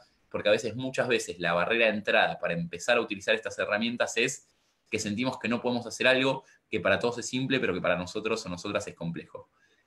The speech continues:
Así que busquemos sacarnos esos miedos y que la gran mayoría de, de estas cosas es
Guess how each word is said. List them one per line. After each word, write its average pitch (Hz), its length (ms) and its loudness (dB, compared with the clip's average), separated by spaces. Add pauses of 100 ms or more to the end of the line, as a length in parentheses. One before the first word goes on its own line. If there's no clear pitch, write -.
(120)
Así 92 300 -6
que 104 380 0 (120)
busquemos 113 960 -2 (560)
sacarnos 123 520 2
esos 117 120 -4
miedos 143 260 2
y 110 60 -2
que 98 60 0
la 95 80 4
gran 113 140 2
mayoría 117 420 4
de, 104 360 2
de 92 180 -6
estas 104 200 -4
cosas 123 220 -2
es 139 220 -4